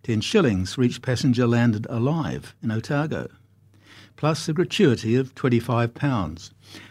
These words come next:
However, it was subject to a deduction of one pound for each death.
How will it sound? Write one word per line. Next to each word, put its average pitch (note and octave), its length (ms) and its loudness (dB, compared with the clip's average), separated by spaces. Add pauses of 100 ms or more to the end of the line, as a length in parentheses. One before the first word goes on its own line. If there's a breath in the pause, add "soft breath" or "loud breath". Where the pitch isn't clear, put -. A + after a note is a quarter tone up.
However, B2 460 2
it G#3 220 -2
was G2 180 -4
subject F#2+ 480 -6 (220 soft breath)
to A#2 100 -2
a A#2 60 0
deduction B2+ 500 0
of G#2 160 -2
one C#3+ 220 2
pound A#2 420 0
for - 180 -8
each - 360 -8
death. G2+ 400 -4